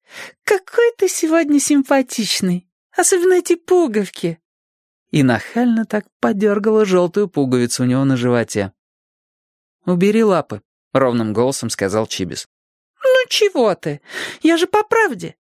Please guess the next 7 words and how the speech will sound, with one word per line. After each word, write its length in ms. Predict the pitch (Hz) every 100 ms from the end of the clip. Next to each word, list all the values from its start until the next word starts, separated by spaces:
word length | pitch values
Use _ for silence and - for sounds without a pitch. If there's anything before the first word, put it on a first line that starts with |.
| -
А 100 | -
хочешь 380 | 494 480 -
поиграть 440 | - 247 226 233 240
в 40 |
лошадки?" 680 | 233 226 - 262 285 - 330 _ _ _ _ _ _ _ _ _ _ -
"Как 280 | 170 160
это?" — 280 | 117 117 98